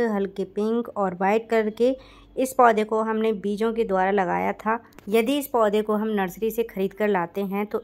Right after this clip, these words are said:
एक बेल आएगी जो कि बहुत ही पतली होती है और हम यदि बेल को चढ़ाते हैं तो वो हमें ज़्यादा अच्छे से हरी भरी नज़र भी नहीं आएगी। इसलिए यदि हम इसे बीजों से लगाते हैं तो बहुत ही सुंदर, घनी और भरी भरी सी फील होती है।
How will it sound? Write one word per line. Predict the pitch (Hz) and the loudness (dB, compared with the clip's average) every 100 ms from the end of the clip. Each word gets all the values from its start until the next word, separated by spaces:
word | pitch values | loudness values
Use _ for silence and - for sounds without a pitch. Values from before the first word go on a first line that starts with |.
| - | 0
एक | 214 226 | 2 2
बेल | 202 214 220 - | 2 0 0 -2
आएगी | 190 185 175 196 226 _ _ - | -2 -2 -4 -10 -10 _ _ -2
जो | 226 | 0
कि | 247 | 0
बहुत | 208 202 208 | 0 2 2
ही | 233 | 0
पतली | 220 208 208 220 | -4 -4 0 -2
होती | 202 196 202 | -2 -4 -2
है | 196 196 214 | 0 0 0
और | 196 | 0
हम | 190 202 214 | 0 0 0
यदि | 214 185 | 0 0
बेल | 185 196 202 | 0 0 0
को | 202 | -2
चढ़ाते | 185 175 185 220 | -2 -4 -2 0
हैं | 220 226 233 - - - | 2 0 -2 -14 -10 -2
तो | 233 | 2
वो | |
हमें | 233 233 240 | 4 4 4
ज़्यादा | 208 202 220 | 6 6 4
अच्छे | - 196 - 220 | 2 -2 -2 -2
से | 220 226 226 - - - | 0 -2 -2 -8 -8 -2
हरी | 208 226 | 0 0
भरी | 220 220 | 2 4
नज़र | 208 190 196 | 4 2 0
भी | 214 | 0
नहीं | 233 185 180 180 | 0 0 0 -2
आएगी। | 175 165 175 175 - - | -2 -2 -4 -6 -10 -6
इसलिए | 226 220 262 262 | -4 2 6 6
यदि | 233 240 | 6 6
हम | 233 | 2
इसे | 233 247 | 2 0
बीजों | 202 196 202 | -2 0 0
से | 208 | 2
लगाते | 208 180 175 175 220 | 2 2 0 0 -2
हैं | 208 220 220 - - | 0 -2 -4 -16 -6
तो | 208 | -2
बहुत | 196 208 226 240 | 2 4 4 0
ही | |
सुंदर, | 233 214 208 208 214 | -4 -2 0 0 0
घनी | - 180 196 220 | -4 -2 0 0
और | 226 202 196 196 - - 180 | -2 -2 -2 -4 -14 -12 -2
भरी | 202 247 | 0 2
भरी | 226 208 208 | 2 2 0
सी | 233 | -2
फील | 220 208 190 | -4 -2 0
होती | 175 175 175 | -2 -4 -4
है। | 180 | -4